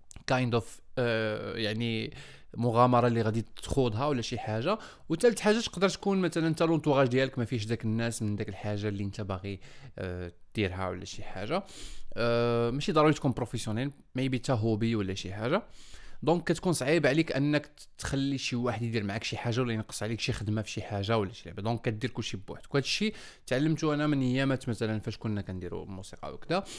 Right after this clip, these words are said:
كان خاصك تكومبوزي ودير كلشي راسك، وتقلب نتايا كمثلًا واحد كدير الموسيقى، تقلب على ماناجر اللي غادي يبوكيك في، في سين اللي غتغني فيها، ولا تقلب على شي واحد،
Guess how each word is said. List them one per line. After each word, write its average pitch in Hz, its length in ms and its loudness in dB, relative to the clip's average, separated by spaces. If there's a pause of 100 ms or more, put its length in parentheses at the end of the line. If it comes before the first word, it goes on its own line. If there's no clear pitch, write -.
(220)
كان 190 120 -2
خاصك 170 280 0
تكومبوزي 131 600 -2
ودير 117 340 -6
كلشي 104 480 -4
راسك، 110 460 -2
وتقلب 110 420 -4
نتايا 107 380 -2
كمثلًا 101 680 -4
واحد 98 160 -8
كدير 98 280 -8
الموسيقى، 98 460 -8
تقلب 98 340 -6
على 92 120 -4
ماناجر 101 640 -2 (420)
اللي 101 160 -4
غادي 98 640 -4
يبوكيك 104 460 -4
في، - 600 -8
في - 120 -10
سين 120 420 0
اللي 101 160 0
غتغني 98 400 -2
فيها، 117 520 4 (600)
ولا 110 260 2
تقلب - 560 -2
على 92 140 -4
شي - 180 -6
واحد، 107 340 -4